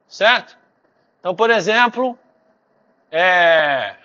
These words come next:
se eu encontrar que uma proteína interage com outra proteína,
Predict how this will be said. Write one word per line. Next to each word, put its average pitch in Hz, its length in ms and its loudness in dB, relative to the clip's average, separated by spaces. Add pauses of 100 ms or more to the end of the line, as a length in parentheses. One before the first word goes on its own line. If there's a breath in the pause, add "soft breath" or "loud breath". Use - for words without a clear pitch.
(2000)
se - 280 -10
eu 247 300 2
encontrar 226 440 0
que 220 100 -10
uma 226 160 0
proteína 202 500 0
interage 160 480 -2
com - 80 -4
outra 147 200 -4
proteína, 196 800 -4